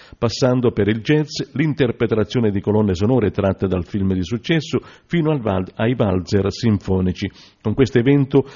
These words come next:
assolutamente gratuito, ha dichiarato il maestro Roberto Errante, la Banda Vincenzo Bellini vuole dare un forte contributo alla comunità in termini di cultura musicale ed artistica e inoltre vuole comunicare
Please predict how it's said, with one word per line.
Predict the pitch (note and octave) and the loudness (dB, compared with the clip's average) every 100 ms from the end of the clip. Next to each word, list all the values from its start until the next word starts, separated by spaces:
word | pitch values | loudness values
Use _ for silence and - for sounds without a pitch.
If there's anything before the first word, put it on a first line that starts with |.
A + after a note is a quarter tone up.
| - | -16
assolutamente | - - G2 F#2+ G#2 B2 A2+ G#2 E2+ | -12 -8 -6 -2 2 4 4 2 0
gratuito, | G#2 G2+ D3+ B2+ G#2 | 0 0 0 0 0
ha | F2+ | -2
dichiarato | G#2 G2+ G#2 F#2+ | 0 0 0 0
il | F#2 | 0
maestro | G#2+ - F#2 | 0 0 -2
Roberto | F2+ G2 F#2+ D3+ | 0 0 0 0
Errante, | D3 G#2+ G2 - G#2+ - - - | 0 0 0 -2 -4 -6 -20 -8
la | G2+ | -2
Banda | A2 E3 D3+ C3 | 2 2 4 4
Vincenzo | A#2+ C#3+ B2 B2 | 2 2 2 2
Bellini | G#2+ B2 D3+ C3 B2 - - | 2 2 2 2 0 -8 -6
vuole | B2 C#3+ | 4 4
dare | C3+ D3 C#3 | 6 4 6
un | B2+ | 2
forte | A#2 D3 C3 C3 | 4 2 4 2
contributo | A#2 B2+ C3 C3 E3 C3+ G#2 | 4 2 2 2 2 2 2
alla | F#2+ F#2 | 2 0
comunità | G#2 G2 G2 - B2 | 0 0 0 2 0
in | A#2+ G#2 G2+ | 2 -2 0
termini | B2+ A#2 G#2+ G2 | 0 2 0 0
di | F#2+ | -2
cultura | - F#2+ C3 G#2+ | -4 -2 0 0
musicale | A2+ C3 G2+ A#2+ A2+ A2 - - _ | 0 -2 -2 0 0 -2 -4 -16 _
ed | A#2 A2 | 0 2
artistica | G2+ - C3+ G2 - G#2 G#2+ F2+ - - - | 0 0 -2 -2 -4 -2 0 -2 -6 -20 -16
e | - | -2
inoltre | G2+ C#3+ F3+ E3+ F3 B2 | 2 4 4 0 -4 0
vuole | A2 G2 | 0 0
comunicare | E3 D#3+ A#2 A2+ G2+ F#2+ | 0 0 0 0 0 0